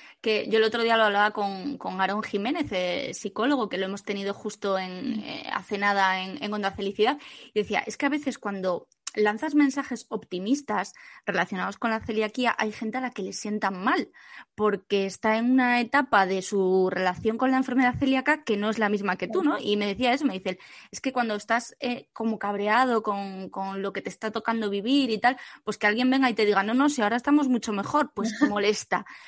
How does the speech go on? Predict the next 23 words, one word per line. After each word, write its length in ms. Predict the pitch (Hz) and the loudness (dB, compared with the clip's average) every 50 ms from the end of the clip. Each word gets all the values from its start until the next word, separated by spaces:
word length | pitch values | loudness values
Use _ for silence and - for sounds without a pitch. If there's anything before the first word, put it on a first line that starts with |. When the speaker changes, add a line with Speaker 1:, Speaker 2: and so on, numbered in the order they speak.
| - _ | -10 _
Speaker 1:
Pero 300 | - 220 214 202 - - | 0 2 4 2 2 0
Speaker 2:
Claro. 180 | - 208 220 240 | -4 -6 -4 -2
Speaker 1:
es 100 | 247 247 | 2 6
una 180 | 285 294 294 262 | 6 8 8 8
realidad, 500 | 247 233 208 202 196 208 262 330 311 294 | 6 4 2 4 4 4 4 4 4 2
y 60 | 226 196 | 0 0
los 160 | 185 185 - | 0 0 -2
que 100 | - 196 | -2 -2
llevamos, 420 | 185 190 202 214 233 240 196 185 - | 0 2 2 2 2 0 -2 -4 -8
pues, 180 | - 190 180 | -12 -10 -6
más 160 | 190 190 196 | -4 -4 -2
de 100 | 196 208 | 0 0
diez 220 | 208 214 214 214 - | 2 2 0 0 0
años 320 | 233 226 233 226 214 202 | -2 -2 -2 -2 -4 -2
diagnosticados, 840 | 220 240 202 196 220 214 214 - 233 214 208 - 208 240 240 262 - | 0 -2 -2 -2 -4 -8 -6 -6 -6 -4 -6 -6 -6 -8 -10 -10 -12
Speaker 2:
Mm. 40 | - - - - - - | -16 -20 -20 -20 -20 -12
Speaker 1:
sabemos 380 | - 214 196 196 190 208 214 - | -6 -4 -4 -4 -4 -6 -8 -8
que 100 | - 208 | -6 -6
las 120 | 214 208 | -6 -6
cosas 240 | - 247 220 208 196 | -6 -10 -10 -10 -10
han 100 | 196 196 | -10 -8
cambiado 380 | 196 214 208 220 226 220 196 185 | -6 -6 -4 0 0 0 0 0
muchísimo 840 | 185 185 185 175 - - 262 269 262 - 254 233 233 247 294 294 | -4 -8 -10 -10 -6 -2 -2 -2 0 0 -4 -4 -2 -4 -6 -8